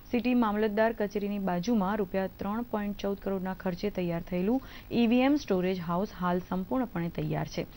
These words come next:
ઈ વી એમ મશીનની સાચવણી માટે આ હાઉસમાં ખાસ જાળીવાળા વિભાગો તૈયાર કરવામાં આવ્યા છે, જે વિભાગોમાં ચાર હજારથી પણ વધુ બી યુ,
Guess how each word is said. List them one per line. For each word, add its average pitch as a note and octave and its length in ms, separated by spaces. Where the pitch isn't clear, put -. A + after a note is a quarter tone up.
ઈ B3+ 100
વી C4+ 100
એમ C#4 100
મશીનની C4 420
સાચવણી G3 460
માટે F3+ 340
આ F3 180
હાઉસમાં F3+ 440
ખાસ A#3 420
જાળીવાળા G3+ 640
વિભાગો E3+ 400
તૈયાર D3+ 300
કરવામાં D3+ 420
આવ્યા E3 200
છે, C4+ 240
જે D4+ 160
વિભાગોમાં D4+ 540
ચાર A3 220
હજારથી G3+ 340
પણ A3 200
વધુ F#3+ 300
બી F3+ 280
યુ, B3+ 180